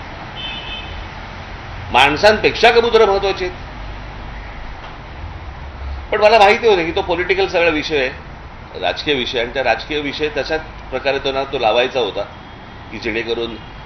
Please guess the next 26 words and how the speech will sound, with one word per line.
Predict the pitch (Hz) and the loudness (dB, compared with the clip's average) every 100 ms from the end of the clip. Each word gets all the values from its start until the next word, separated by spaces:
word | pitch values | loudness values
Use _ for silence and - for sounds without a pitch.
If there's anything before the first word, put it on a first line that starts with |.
| - | -10
आणि | - 143 | -6 -4
त्याच्यात | 143 160 151 | -4 -4 0
त्यांना | 147 156 | 2 2
लक्षात | 156 147 170 | 2 2 4
आलं | 160 165 | 4 2
की | 165 | 2
ह्यांच्याकडनं | 147 143 156 156 | 2 0 -2 -2
काही | 156 160 | 2 2
रिस्पॉन्स | 151 160 160 | 0 0 0
मिळत | 147 160 165 | 2 0 2
नाहीये, | 135 104 98 117 - - 139 | 0 -2 -2 -6 -12 -12 -2
कारण | 135 | 0
आम्हाला | 147 170 | 2 2
माहिती | 180 180 165 | 0 0 -2
आहे | 131 | -4
की | 139 | -4
कश-, | 123 107 - | -4 -4 -8
कुठे | 120 160 | -2 0
रिस्पॉन्स | 165 - 165 | 0 0 0
द्यायचा | 156 151 156 | 4 2 4
एवढं | 151 156 | 2 4
तर | 160 | 4
आम्हाला | 160 160 | 4 0
कळतं | 147 151 | -2 -2
की | 180 | -2
नाही. | 143 | -2